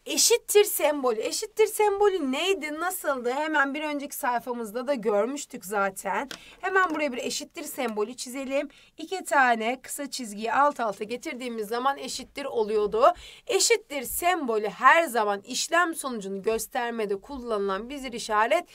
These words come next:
değildir. Biz eşittiri nerede kullandık bu zamana kadar? Üç artı iki eşittir beş dedik. Yani işlem sonucunu göstermek için kullandık.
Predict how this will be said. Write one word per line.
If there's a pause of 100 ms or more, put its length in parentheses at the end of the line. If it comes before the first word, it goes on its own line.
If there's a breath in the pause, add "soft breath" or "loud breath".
(280 loud breath)
değildir. (280 loud breath)
Biz (100)
eşittiri
nerede
kullandık
bu
zamana
kadar? (400 soft breath)
Üç (100)
artı
iki
eşittir
beş
dedik.
Yani (340 loud breath)
işlem
sonucunu
göstermek
için
kullandık.